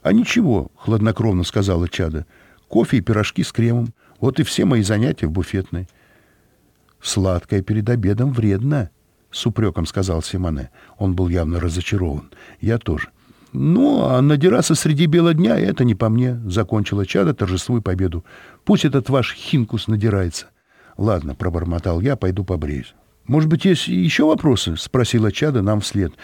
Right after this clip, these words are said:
«Да нет, бог с вами», — сказал я. Хлопнула дверь,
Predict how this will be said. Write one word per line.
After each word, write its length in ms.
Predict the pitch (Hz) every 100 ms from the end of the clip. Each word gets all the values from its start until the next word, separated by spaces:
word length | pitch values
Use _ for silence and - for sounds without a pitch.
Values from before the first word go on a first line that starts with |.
| - -
«Да 160 | - 107
нет, 200 | 110 107
бог 240 | 101 170
с 80 | -
вами», — 320 | 95 95 71 -
сказал 440 | - 82 82 76
я. 180 | 73 71 - _ _ _
Хлопнула 460 | 185 208 147 123
дверь, 300 | 104 143 180